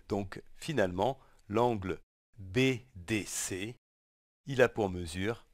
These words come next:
cent degrés divisé par deux, c'est-à-dire cinquante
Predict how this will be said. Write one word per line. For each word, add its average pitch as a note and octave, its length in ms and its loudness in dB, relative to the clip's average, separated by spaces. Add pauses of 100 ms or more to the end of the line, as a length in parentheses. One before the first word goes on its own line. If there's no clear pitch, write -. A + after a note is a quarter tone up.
(240)
cent E3 400 2
degrés G2 600 0 (2250)
divisé G2+ 460 -6
par C#2+ 300 -8
deux, F2 260 -8 (300)
c'est-à-dire F2+ 640 -8 (280)
cinquante - 800 -4